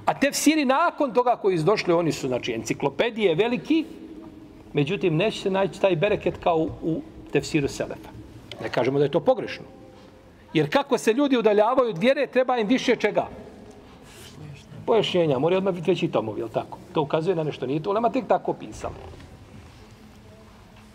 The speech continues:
Iako, recimo, Šejh Šinkiti kaže da,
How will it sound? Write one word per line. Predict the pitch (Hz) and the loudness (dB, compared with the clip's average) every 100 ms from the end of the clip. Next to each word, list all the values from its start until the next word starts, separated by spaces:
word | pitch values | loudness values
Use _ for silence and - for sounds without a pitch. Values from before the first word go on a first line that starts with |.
| - - - - - - - - - - | -20 -20 -20 -20 -20 -20 -20 -20 -10 -2
Iako, | 156 151 143 | -2 0 -4
recimo, | 147 151 | -4 -4
Šejh | 143 151 | -4 -4
Šinkiti | - 143 175 156 151 | -2 -2 -2 -4 -2
kaže | 143 131 127 | -2 0 -2
da, | 123 | 0